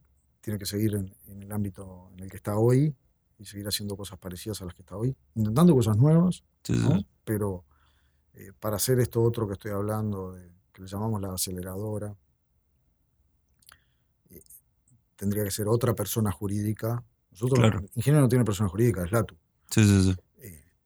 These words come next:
Speaker 1: tendría que ser otra persona jurídica y posiblemente con otro formato empresarial,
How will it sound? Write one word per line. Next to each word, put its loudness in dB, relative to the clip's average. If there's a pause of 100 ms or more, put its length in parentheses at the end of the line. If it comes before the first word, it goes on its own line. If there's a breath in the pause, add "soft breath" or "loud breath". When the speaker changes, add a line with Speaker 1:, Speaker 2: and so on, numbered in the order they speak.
(140)
Speaker 1:
tendría 0
que 0
ser 0
otra 2
persona 0
jurídica 2
y 2
posiblemente -2
con -2
otro 4
formato 2 (800)
empresarial, -6